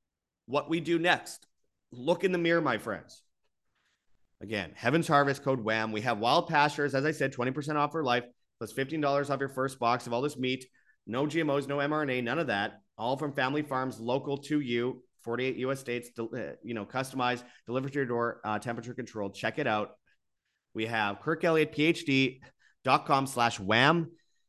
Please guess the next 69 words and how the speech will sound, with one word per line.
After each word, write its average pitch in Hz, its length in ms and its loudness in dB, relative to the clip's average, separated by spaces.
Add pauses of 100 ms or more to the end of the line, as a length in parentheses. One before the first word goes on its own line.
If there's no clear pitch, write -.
(120)
where 143 100 2
you 143 60 -2
can 147 120 -2
buy 147 260 6
physical 185 380 0
gold 151 280 2
and 160 80 -4
silver 143 300 -2
today 123 460 2
and 113 200 -2
roll 131 180 0
over 127 200 0
into 117 140 -6
physical 131 300 -4
gold 123 200 -4
or 127 40 -2
silver 120 320 -4
I 117 140 2
R 120 100 2
As, 120 140 0
four 113 160 -4
oh 110 40 -2
one 107 120 -4
Ks, 120 240 -4
four 117 120 -6
oh 104 40 -4
three 113 120 -6
Bs, 110 200 -2
checking, 113 280 -8
savings, 107 280 -8
or 95 40 -14
brokerage 113 300 -6
accounts. 117 340 -4 (280)
So 180 160 0
you 175 160 2
don't 214 120 4
have 202 100 2
to 180 80 -6
depend 175 320 0
on 170 120 0
the 170 80 0
C 156 140 -2
B 147 80 2
D 147 120 0
C 151 180 2
system. 107 480 -4 (640)
It's - 160 -8
about 127 340 -2
getting, 123 240 -2
pu-, 131 220 -6
you 113 240 -4
know, 110 80 -4
pulling 143 320 -4
out 123 120 -2
of 117 60 -6
that 110 180 -6
system 104 440 -8
and, 104 240 -6
and 107 120 -6
decentralizing. 95 760 -8 (720)
You 104 80 -10
get 123 100 -2
a 110 60 0
whole 117 120 -2
bunch 147 160 -4
of - 60 -16
free 143 160 -4
special 143 340 -4
reports. 135 480 -4